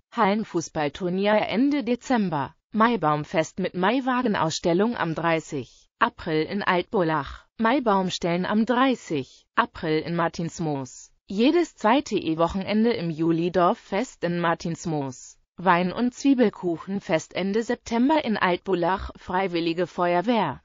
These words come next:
Fotofestival Neubulach im November, Frühjahrskonzert des Musikvereins, Rettichfest des Musikvereins im Juli, internationales Stabhochsprung-Meeting des T V Oberhaugstedt am Pfingstmontag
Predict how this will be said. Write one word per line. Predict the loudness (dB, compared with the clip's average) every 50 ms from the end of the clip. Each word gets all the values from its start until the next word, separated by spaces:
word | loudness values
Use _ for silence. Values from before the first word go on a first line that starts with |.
| _ _ _
Fotofestival | -8 -2 0 0 0 0 -2 -2 -2 -2 0 -2 -2 -2 -2 -6 -4 0 2 2 2 4
Neubulach | 2 2 2 2 2 0 0 0 0 -2 -4 -6
im | -4 -4 -2 0
November, | 2 2 2 4 2 2 2 2 0 0 -2 -2 -6 _ _ _
Frühjahrskonzert | _ -20 -10 -4 -2 2 2 4 4 2 0 -2 -6 -6 -4 -4 -4 -4 -2 0 2 2 2 0
des | -2 -2 0 0
Musikvereins, | 0 0 0 -2 -4 -6 -6 -8 -4 -2 -2 0 0 0 0 0 -2 -4 -8 -12 -20 -20 -20 _ _ _ -10
Rettichfest | -4 -2 -2 -2 0 -2 -4 -4 -2 -4 -4 -4 -4 -4 -2 -2
des | -2 -2 0
Musikvereins | -2 -2 -2 0 -2 -4 -4 -6 -10 -4 -2 0 2 2 2 2 2 0 -2 -2
im | 0 0
Juli, | 2 2 2 2 0 0 -2 -4 -6 -10 -14 _ _
internationales | 0 0 0 0 2 0 2 4 2 2 0 -2 -6 -2 0 0 0 0 0 -2 -4
Stabhochsprung-Meeting | -4 -2 -2 -2 -2 -2 -2 -2 -2 -2 -2 -8 -12 -12 -6 -4 0 2 2 2 0 0 -2 -4 -4 -4 -2
des | -2 -4 -4 -6
T | -6 -4 -4 -4
V | -2 0 -2 0 2
Oberhaugstedt | 2 2 4 4 4 4 2 0 0 -2 -8 -10 -4 -2 -2 -2 -2 0
am | -2 -2 -2 0
Pfingstmontag | 0 0 0 0 -2 -6 -8 -6 -4 -2 0 0 -2 -4 -4 -6 -4 -4 -4 -6